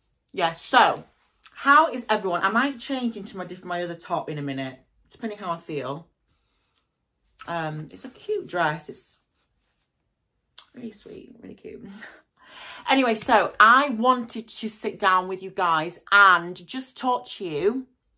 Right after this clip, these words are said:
about my channel, like, what's happening, what's been going on in my life, <laughs> more to the point, which, um,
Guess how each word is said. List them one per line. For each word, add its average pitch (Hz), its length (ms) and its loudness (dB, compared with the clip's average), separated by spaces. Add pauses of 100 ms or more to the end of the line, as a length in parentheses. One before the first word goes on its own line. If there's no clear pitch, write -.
(1300)
about 277 200 0
my 294 100 -2
channel, 254 760 2
like, 147 300 0
what's 220 300 0
happening, 180 960 -2
what's 202 320 0
been 190 220 -6
going 196 260 0
on 247 80 -4
in 202 80 -6
my 156 100 0
life, 147 840 0 (380)
<laughs> 240 360 -4
more 170 140 4
to 160 120 -2
the 151 60 0
point, 170 500 4
which, 170 480 -2
um, 156 480 0